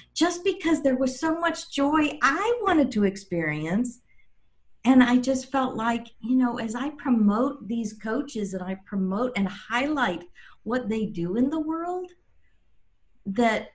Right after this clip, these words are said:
it's not gonna diminish my light. It's gonna let us shine even brighter. I live on a farm and we have acreage and it's very dark out here.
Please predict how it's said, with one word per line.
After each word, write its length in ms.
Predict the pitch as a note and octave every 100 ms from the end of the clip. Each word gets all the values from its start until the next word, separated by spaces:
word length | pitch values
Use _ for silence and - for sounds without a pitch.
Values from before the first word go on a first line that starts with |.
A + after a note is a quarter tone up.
| _ _ _ -
it's 220 | - B3 D4
not 260 | F#4+ G#4+
gonna 180 | E4 E4
diminish 460 | B3+ B3+ A3+ G3+ G3
my 240 | G3+ G4+ G4
light. 480 | G3+ F3 G#3+ B3 - - -
It's 180 | D4+ F#4+
gonna 340 | - B4 A4+ D#4
let 240 | C#4+ C#4
us 140 | B3 B3
shine 360 | - C4+ A#3 A#3
even 500 | A3 G#3 G3+ G3 F3+
brighter. 840 | E3+ F3+ A#3 G4 D4 D3 - - - _ -
I 60 | D4+
live 180 | A#4+ B4
on 120 | D4
a 40 | B3+
farm 480 | - A3 A#3 G3+
and 120 | D#3 E3+
we 120 | B3+
have 360 | C#4 A#3 G3 -
acreage 480 | G3 G#3 - F#3+ F#3
and 80 | D3+
it's 140 | C#3+
very 400 | D#3+ G#3+ G4+ F#4
dark 380 | G3 F#3 G#3 F#3
out 200 | C3+ -
here. 380 | D3 A#2+ -